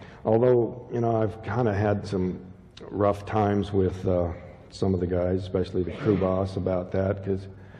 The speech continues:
my family, you know, sort of condemned them, uh, for, uh, not being more heroic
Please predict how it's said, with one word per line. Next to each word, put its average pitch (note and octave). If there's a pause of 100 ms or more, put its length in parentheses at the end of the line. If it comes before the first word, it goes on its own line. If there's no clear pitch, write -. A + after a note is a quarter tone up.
(1040)
my G2
family, F#2+ (220)
you G2+
know, F2
sort F2+
of F2
condemned F#2
them, F#2
uh, F2+
for, E2+
uh, D#2 (540)
not F#2
being G2
more F2+
heroic F2+